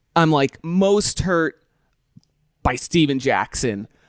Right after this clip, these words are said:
I'm slightly hurt by Deshaun Jackson, and I'm slightly hurt by Myers Leonard. And, like, the, the, the difference between those levels to me is that, like, Steven Ja-,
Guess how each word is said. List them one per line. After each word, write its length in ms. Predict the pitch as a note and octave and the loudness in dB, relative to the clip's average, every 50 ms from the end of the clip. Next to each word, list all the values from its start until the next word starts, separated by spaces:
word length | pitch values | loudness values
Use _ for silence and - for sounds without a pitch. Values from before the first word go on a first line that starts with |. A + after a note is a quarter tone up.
| _ _ - | _ _ -6
I'm 220 | B2+ B2+ B2+ B2+ | -4 -4 -2 -2
slightly 1120 | B2+ - - - E3 D#3+ F3 E3 E3 E3 - - - C#3+ D3 D3 C#3 B2+ B2 B2 A#2+ A#2 - _ _ _ _ _ _ _ _ _ _ _ _ _ _ _ _ _ _ - | -2 -2 -2 0 0 2 4 4 2 2 -2 -6 -8 -6 -4 -2 -2 -2 -2 -4 -6 -8 -10 _ _ _ _ _ _ _ _ _ _ _ _ _ _ _ _ _ _ -8
hurt 500 | - - D3 D#3 C#3+ C3 A#2+ - _ - | -2 2 4 6 6 4 2 0 _ -4
by 140 | - C3+ C3 | -2 -2 0
Deshaun 460 | A#2 A#2+ - - D3 B2 A#2 A#2 A#2+ | -2 -4 -6 -4 -4 -4 -4 -4 -6
Jackson, 600 | G#2+ B2+ A#2 G#2+ G#2+ A2 - - - B2 G#2 G2+ | -6 -4 -4 -4 -4 -6 -4 -4 -2 -2 -2 -4
and 180 | - - B2 G#2+ | -6 -6 -6 -6
I'm 120 | G#2 G#2+ | -6 -4
slightly 560 | A#2 - - C3 C3 A#2 A#2 - - G#2 G#2 | -2 -2 -2 0 0 0 -2 -2 -6 -10 -12
hurt 340 | A2 - A2 G2 F#2+ - _ | -8 -6 -6 -6 -6 -6 _
by 400 | - G#2 F#2 F2 F2 E2+ C2+ - - _ _ _ _ _ _ _ _ _ _ _ | -2 -2 -2 -2 -2 -6 -8 -10 -14 _ _ _ _ _ _ _ _ _ _ _
Myers 420 | - C#3 G#2 F#2 C#2+ C#2 - - | -2 -2 0 -2 -4 -6 -10 -10
Leonard. 400 | - B1+ A1 - - - - - - _ _ _ _ _ _ _ _ _ _ _ _ _ _ _ _ _ _ _ _ - | -12 -12 -14 -16 -18 -20 -20 -20 -20 _ _ _ _ _ _ _ _ _ _ _ _ _ _ _ _ _ _ _ _ -2
And, 200 | C#3+ C3+ C3 B2+ | 0 0 2 2
like, 300 | B2+ A#2 G#2+ A2 - - | 2 0 0 -2 -6 -14
the, 240 | - B2 B2 A#2+ - | -14 -8 -6 -6 -6
the, 140 | - C#3 C#3+ | -6 -8 -10
the 180 | C#3 G#2+ D3 D3+ | -6 -4 -4 -2
difference 500 | B2+ E3 F3+ E3+ - - E3+ D#3 C#3+ - | 0 0 0 0 -2 -2 -4 -2 -2 -2
between 600 | - C#3+ - - - E3 E3+ E3 D#3 D3 C#3 C3 | -4 -6 -6 -6 -6 -4 -4 -4 -4 -4 -4 -2
those 300 | A#2+ C#3 B2+ B2+ A#2+ B2 | 0 0 -2 -2 -4 -6
levels 460 | C3 C#3+ D3 C#3+ C3 C3+ B2+ A#2 - | -4 -4 -4 -4 -4 -6 -4 -4 -4
to 100 | - C#3+ | -4 -4
me 220 | B2+ B2 A#2+ A2+ A2+ | -6 -6 -6 -8 -8
is 220 | - - B2 B2 - | -8 -8 -6 -6 -4
that, 140 | - B2 - | -4 -4 -2
like, 220 | - A#2 A2+ - - | -2 -4 -4 -4 -6
Steven 400 | - - G3 G#3 G3 F3+ E3+ D#3 | -6 -4 -4 -4 -4 -4 -4 -2
Ja-, 180 | D3 D#3 C#3+ | -2 -4 -4